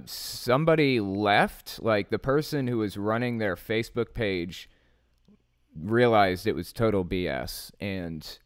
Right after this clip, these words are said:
so they kinda commandeered the Facebook page and turned it into, like, an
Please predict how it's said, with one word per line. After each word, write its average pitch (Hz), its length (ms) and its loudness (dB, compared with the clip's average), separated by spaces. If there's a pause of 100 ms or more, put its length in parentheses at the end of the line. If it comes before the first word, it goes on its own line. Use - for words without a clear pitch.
(100)
so 110 380 0
they 95 500 0 (560)
kinda 127 320 2
commandeered 110 680 2
the 95 80 -2
Facebook 101 500 -2
page 87 340 -2
and 82 140 -8
turned 101 280 -6
it 92 120 -4
into, 92 380 -6
like, 87 280 -4
an 80 140 -10